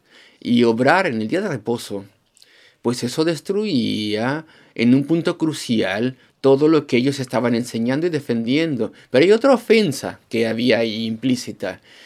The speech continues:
Y esto comienza a partir del versículo diecisiete, y este es el último encabezado que tenemos, el cual es el siguiente. La gran revelación de Cristo de sí mismo.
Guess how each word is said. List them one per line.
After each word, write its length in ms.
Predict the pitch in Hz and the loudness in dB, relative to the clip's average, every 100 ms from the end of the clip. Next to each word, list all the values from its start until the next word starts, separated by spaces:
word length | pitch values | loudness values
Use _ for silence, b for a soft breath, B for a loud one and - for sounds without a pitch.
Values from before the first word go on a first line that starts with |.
| B B | B B
Y 260 | - 117 123 | 0 4 6
esto 280 | 131 127 143 | 6 2 0
comienza 380 | 131 117 123 139 | 2 2 0 -2
a 60 | 131 | -4
partir 240 | 120 127 | 0 0
del 80 | 131 | 0
versículo 420 | 123 131 131 135 | -2 -4 -2 0
diecisiete, 720 | 139 139 170 - 151 160 160 | 0 0 -4 -2 0 0 0
y 120 | 160 | -2
este 160 | 160 151 | -2 -4
es 100 | 139 | -6
el 120 | 123 - | -6 0
último 400 | 139 143 151 135 | 0 2 0 0
encabezado 520 | 131 127 123 131 131 | -2 -2 -2 -2 -2
que 120 | 123 | -4
tenemos, 440 | 120 120 123 123 123 | -4 -2 -2 -2 -6
el 80 | |
cual 180 | 110 113 | -4 -4
es 120 | 110 | -4
el 100 | 113 | -8
siguiente. 680 | 107 120 127 131 120 113 98 _ B B B B B B B B B B _ b b b b b b b b b b b | -6 -4 -2 -2 -2 -6 -6 _ B B B B B B B B B B _ b b b b b b b b b b b
La 200 | 110 117 | 2 4
gran 320 | 120 127 139 | 6 6 4
revelación 680 | 143 127 117 113 - 123 123 | 0 0 0 -4 -4 -2 0
de 120 | 123 | 0
Cristo 440 | 123 151 147 - 160 | 0 -2 -2 -2 -2
de 100 | 143 | -2
sí 180 | - 123 | -2 -2
mismo. 440 | 110 - 95 | -2 -6 -12